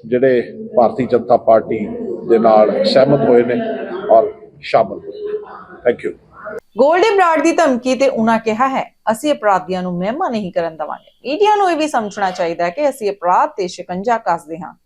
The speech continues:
Speaker 2: ਇਹ ਦਰ ਪ੍ਰਤੀ ਇੱਕ ਲੱਖ ਆਬਾਦੀ ਤੇ ਦੋ ਸੌ ਸਤਾਈ ਹੈ, ਜੋ ਕਿ ਦੂਜੇ ਰਾਜਾਂ ਦੇ ਮੁਕਾਬਲੇ ਘੱਟ ਹੈ। ਦੋ ਹਜ਼ਾਰ ਗਿਆਰਾਂ ਦੇ ਅਨੁਸਾਰ ਪੰਜਾਬ ਦੀ ਆਬਾਦੀ ਦੋ ਕਰੋੜ ਸੱਤਰ ਲੱਖ ਸੀ ਤੇ ਅੱਜ ਇਹ ਵੱਧ ਕੇ ਤਿੰਨ ਕਰੋੜ ਬਾਰਾਂ ਲੱਖ ਹੋ ਗਈ।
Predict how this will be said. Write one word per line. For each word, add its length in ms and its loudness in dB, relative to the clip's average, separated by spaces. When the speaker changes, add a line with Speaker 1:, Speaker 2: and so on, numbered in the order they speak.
Speaker 2:
ਇਹ 120 0
ਦਰ 220 0
ਪ੍ਰਤੀ 300 -4
ਇੱਕ 160 -8
ਲੱਖ 280 0
ਆਬਾਦੀ 480 -6
ਤੇ 120 -6
ਦੋ 220 -8
ਸੌ 160 -4
ਸਤਾਈ 400 -4
ਹੈ, 120 0
ਜੋ 240 -8
ਕਿ 300 -4
ਦੂਜੇ 380 2
ਰਾਜਾਂ 360 2
ਦੇ 100 -4
ਮੁਕਾਬਲੇ 460 -4
ਘੱਟ 140 -8
ਹੈ। 100 -8
ਦੋ 200 -8
ਹਜ਼ਾਰ 240 -2
ਗਿਆਰਾਂ 340 0
ਦੇ 100 -6
ਅਨੁਸਾਰ 280 -2
ਪੰਜਾਬ 500 -2
ਦੀ 80 -10
ਆਬਾਦੀ 360 -6
ਦੋ 320 -4
ਕਰੋੜ 340 -8
ਸੱਤਰ 480 -6
ਲੱਖ 260 -4
ਸੀ 160 -12
ਤੇ 160 -4
ਅੱਜ 180 -8
ਇਹ 140 -4
ਵੱਧ 140 0
ਕੇ 100 -10
ਤਿੰਨ 280 -10
ਕਰੋੜ 280 -6
ਬਾਰਾਂ 320 -2
ਲੱਖ 280 -6
ਹੋ 120 -2
ਗਈ। 300 -6